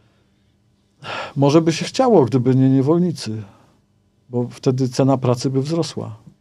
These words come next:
A jak sprowadzamy niewolników, to cena pracy się utrzymuje na niskim poziomie. Nikt nie chce wykonywać pracy, która jest nisko opłacana.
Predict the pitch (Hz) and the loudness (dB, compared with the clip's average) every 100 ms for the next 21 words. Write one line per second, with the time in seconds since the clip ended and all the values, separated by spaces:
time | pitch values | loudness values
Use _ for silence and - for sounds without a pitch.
0 | _ - 120 113 - 127 127 131 131 127 | _ -4 -4 -2 2 4 4 4 4 4
1 | 123 113 110 135 143 131 131 123 127 120 | 4 2 0 -4 -6 -4 -4 -4 -4 -6
2 | - 120 - 127 - 135 113 120 135 131 | -8 -10 -10 -10 -8 -2 0 0 -4 -14
3 | _ 135 123 123 120 131 131 165 127 104 | _ -6 0 0 0 -8 -6 -6 -6 -8
4 | 113 _ _ _ 127 139 135 131 131 131 | -10 _ _ _ -6 -2 -2 -2 -2 -2
5 | 135 135 131 123 120 120 135 139 135 139 | -2 0 -2 0 0 0 -8 -4 -4 -6
6 | 131 143 131 156 - 117 | -6 -6 -6 -12 -10 -12